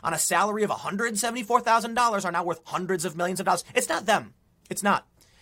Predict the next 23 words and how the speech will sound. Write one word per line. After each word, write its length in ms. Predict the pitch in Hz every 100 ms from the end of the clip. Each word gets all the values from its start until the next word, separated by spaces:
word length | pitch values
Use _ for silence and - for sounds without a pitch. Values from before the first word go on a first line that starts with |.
| - -
It's 160 | 202
that 300 | 170 220 -
poor 300 | - 254 277
white 340 | 190 139 214 -
guy 240 | 151 127
who 80 | 156
doesn't 200 | 165 156
know 140 | 170
why 160 | 160 143
his 140 | 123
factory 420 | - 160 160 143 123
was 180 | 113
shut 200 | - 135
down, 180 | 127 123
so 80 | 135
he 80 | 127
voted 200 | 127 104
for 80 | 117
Trump. 280 | 135 110 _ _ _ - - -
It's 200 | 208 202
that 200 | 233 190
middle-aged 640 | 196 262 269 226 233 165 135
woman 480 | 202 196 131 190